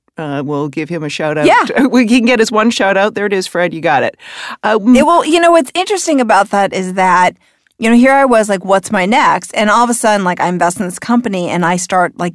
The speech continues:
Speaker 2: getting involved, you know, like, interviewing people, seeing what's happening. And they were learning too. And I think what I learned from that experience, and we all learned a lot, is that know what your place is.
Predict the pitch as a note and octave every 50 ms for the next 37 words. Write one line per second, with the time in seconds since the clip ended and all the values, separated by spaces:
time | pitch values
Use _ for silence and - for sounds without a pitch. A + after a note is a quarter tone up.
0 | _ - - G3+ G3 G3+ G#3 G3+ F#3+ F3 E3+ E3 D#3+ - - - - - - -
1 | - D3+ B2 G#2+ - - F#2+ - - _ _ - G3+ G#3 G3+ G3 F3+ G3 F#3+ F3+
2 | F3 F3 E3 F3+ F#3 F3+ - D#3+ E3+ - - G#3+ G#3+ G#3+ G3 F#3 - G3+ F#3 F#3+
3 | - F#3+ G3 F3+ G3+ - - - - - _ - - C#4 C4+ D4+ F4+ A4+ A#4+ -
4 | A#3+ A#3+ A#3+ A#3+ A#3 A#3 A3+ A3+ A3+ - - - F#4+ F#4+ F#4 B3 F#3 E3 E3 F3
5 | - - - - - _ _ - A#3+ B3 B3 B3 C4 D4 C4+ C4 B3+ A#3 A#3 A3+
6 | A3+ G#3+ A3 B3+ C#4 D#4+ F4 F#4 F#4 - A#3+ G#3 F#3+ - G2+ - - - - -
7 | - F3+ F3 E3+ E3+ E3 E3 E3 E3 G3+ - - G3+ G3 G3 - A3 A3 G#3+ G#3+
8 | A3+ A3 G#3+ G3+ F#3+ F#3+ F#3 F3 F3 F3 G3 G#3 G#3+ G#3 F3+ E3 - - - G3
9 | F#3 F3 F#3+ F#3+ F#3 F3+ F3 F3+ F3 - - _ _ _ _ _ _ - F#3+ G#3
10 | G#3 G3+ G3+ G#3 - - F3 E3 - - D#3 D#3+ - - - - - - - -
11 | -